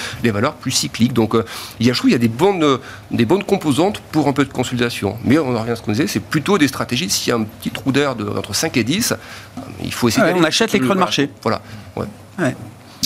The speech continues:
Speaker 2: Émeric, bon, sur la partie matières premières, effectivement, hein, c'était un peu quand même l'inconnu des, euh,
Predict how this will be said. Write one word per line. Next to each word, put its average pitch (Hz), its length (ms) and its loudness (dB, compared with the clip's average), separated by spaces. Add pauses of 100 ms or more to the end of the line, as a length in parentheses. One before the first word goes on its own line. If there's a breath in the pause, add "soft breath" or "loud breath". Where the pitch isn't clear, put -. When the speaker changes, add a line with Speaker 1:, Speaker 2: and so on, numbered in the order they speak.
(300)
Speaker 2:
Émeric, 202 420 4
bon, 147 200 4
sur 175 180 4
la 147 80 4
partie 156 320 -2
matières 151 300 2
premières, 180 240 4
effectivement, 175 540 4
hein, 175 60 4
c'était 143 240 2
un 143 80 4
peu 151 140 0
quand 143 80 2
même 139 140 6
l'inconnu 147 420 4
des, 127 240 6
euh, 117 140 2